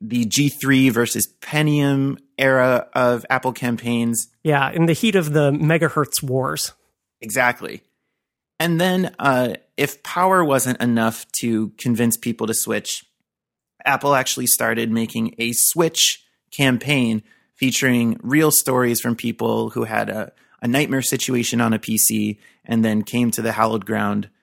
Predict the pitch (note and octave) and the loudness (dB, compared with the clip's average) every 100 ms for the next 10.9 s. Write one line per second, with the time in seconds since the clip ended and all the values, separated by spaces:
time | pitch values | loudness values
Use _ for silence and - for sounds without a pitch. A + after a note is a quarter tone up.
0 | _ _ A2+ - A2 G#2+ G2+ A2 A2 G#2+ | _ _ -2 0 0 2 0 -2 -2 -2
1 | A#2+ - A2+ A2+ A2 A2+ A2 G#2 - - | -8 -4 -2 0 0 -2 -2 -2 -4 -4
2 | - _ _ _ _ A#2+ A#2 A2 - C3 | -8 _ _ _ _ -2 0 0 0 0
3 | C#3+ C3+ C3+ C3+ B2 C3 D3+ - C3+ - | 0 2 2 2 4 2 2 0 -4 -2
4 | B2+ - - A#2+ - - - - - G#2 | -2 -2 -2 -2 -4 -6 -4 -2 0 0
5 | - C3+ B2+ A#2+ A#2+ A#2 A#2 B2+ A2+ A#2+ | 2 2 4 2 -4 -6 0 0 2 0
6 | A2+ A2+ A#2+ - - - B2 A#2+ A#2 A#2+ | 0 0 -2 -14 -20 -2 0 2 2 2
7 | A2+ E3 - C3+ B2+ - C3+ C3 A2+ A2+ | 2 0 0 0 0 0 0 2 0 -2
8 | A#2 - C#4 C4 A3+ A3+ F#3+ F#3+ E3+ D#3+ | -4 -2 -2 -2 0 0 0 0 0 0
9 | B2+ - A2+ A2 F#3 A2 - - A3 B3 | 0 0 0 2 0 0 -4 -2 0 2
10 | B3 A#3+ B3+ A#3+ G#3+ A3+ G3+ G3 C#3 | 2 2 2 2 2 2 2 2 0